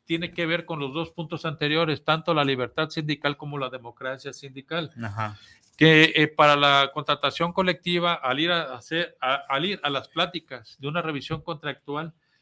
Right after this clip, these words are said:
Speaker 1: quienes vayan a la plática representando a los trabajadores tendrán que demostrar mediante constancia escrita y avalada por la Secretaría de Trabajo
Speaker 2: Ajá.
Speaker 1: de una votación libre, secreta y universal de todos los trabajadores, bien informados,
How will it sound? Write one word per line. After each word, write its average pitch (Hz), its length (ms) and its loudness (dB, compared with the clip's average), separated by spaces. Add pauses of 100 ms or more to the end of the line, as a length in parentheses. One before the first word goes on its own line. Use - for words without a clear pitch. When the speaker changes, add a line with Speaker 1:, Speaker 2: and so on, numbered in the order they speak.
(160)
Speaker 1:
quienes 139 340 -2
vayan 175 300 0
a 175 80 2
la 151 180 -2
plática 151 540 -2
representando 139 720 -8
a - 20 -2
los 156 160 -6
trabajadores 143 720 -6
tendrán 156 500 -4
que 185 320 -4
demostrar 147 680 -2
mediante 139 480 -4
constancia 156 580 -6
escrita 170 640 -6 (320)
y 143 80 4
avalada 135 480 8
por 147 160 -2
la 135 80 2
Secretaría 131 600 -6
de 160 160 -4
Trabajo 160 680 -2 (180)
Speaker 2:
Ajá. 98 240 -20 (240)
Speaker 1:
de 139 140 -2
una 175 160 0
votación 175 720 0
libre, 165 400 -2
secreta 156 400 -4
y 170 40 0
universal 170 760 0 (420)
de 135 140 2
todos 175 340 2
los 170 140 0
trabajadores, 180 840 0
bien 135 280 -2
informados, 185 760 -2